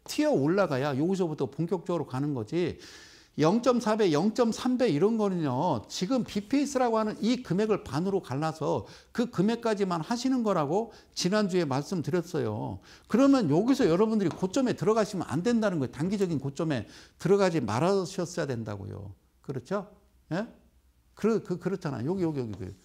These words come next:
이때 팔았다잖아요. 육만 원대. 여기서 개인들이 들어온다고요. 개인들은 여기서 들어온다고요.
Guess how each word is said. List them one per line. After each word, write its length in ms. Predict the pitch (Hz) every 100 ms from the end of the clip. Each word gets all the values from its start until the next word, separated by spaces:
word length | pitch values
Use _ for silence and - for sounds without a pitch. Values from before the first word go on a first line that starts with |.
| _
이때 220 | 196 220
팔았다잖아요. 680 | 233 208 202 160 135 117 113
육만 300 | 120 151 131
원대. 260 | 95 - 98 - _ _ _ _ - - _
여기서 340 | 180 254 294 -
개인들이 520 | 170 262 247 233 214
들어온다고요. 560 | 151 185 170 139 113
개인들은 480 | - 147 202 175 127
여기서 360 | 123 175 208 180
들어온다고요. 680 | 143 107 98 92 95 95